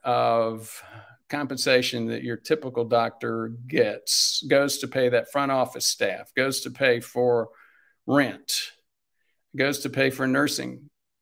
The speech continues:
support. And the doctor's living off of that final twenty or thirty percent.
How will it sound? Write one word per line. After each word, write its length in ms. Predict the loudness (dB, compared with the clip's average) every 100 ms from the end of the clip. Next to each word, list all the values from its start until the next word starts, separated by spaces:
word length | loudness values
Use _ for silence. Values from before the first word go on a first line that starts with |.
| -14
support. 600 | -10 -6 -4 -4 -4 -14 _ _ _ _ _ _ -20 -20 _
And 140 | 0 2
the 60 |
doctor's 420 | 4 4 4 0 8
living 380 | 8 8 4
off 260 | 0 0 -2
of 220 | -6 2
that 380 | 4 4 2 -4 _ _ _ _
final 420 | -2 0 0 -2
twenty 320 | -2 -2 -2
or 100 | -4
thirty 280 | -4 -4 -6
percent. 500 | -10 -8 -6 -8